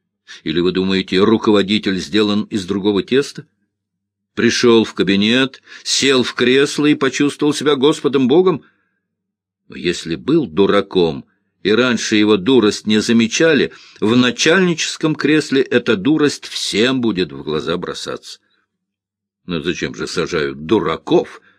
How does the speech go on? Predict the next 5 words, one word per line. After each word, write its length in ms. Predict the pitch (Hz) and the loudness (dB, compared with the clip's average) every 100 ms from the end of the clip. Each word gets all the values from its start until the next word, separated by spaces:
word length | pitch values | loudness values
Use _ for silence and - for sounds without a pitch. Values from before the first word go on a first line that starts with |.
| _ | _
в 100 | 98 | -2
руководящее 800 | 117 104 101 90 80 73 - 78 | 0 0 0 -2 -2 -4 -6 -8
кресло?" 600 | - 87 98 - 139 151 _ _ _ _ _ _ _ _ _ - - - - - - | -6 -2 0 0 -4 -6 _ _ _ _ _ _ _ _ _ -20 -20 -20 -20 -20 -8
"Руководящее 1080 | 107 101 87 95 85 87 170 - - 104 92 | -4 -2 -4 -4 -4 0 0 0 -2 -2 -4
кресло", 920 | - 113 165 156 - 98 87 69 58 | -2 0 0 0 -4 -4 -4 -6 -10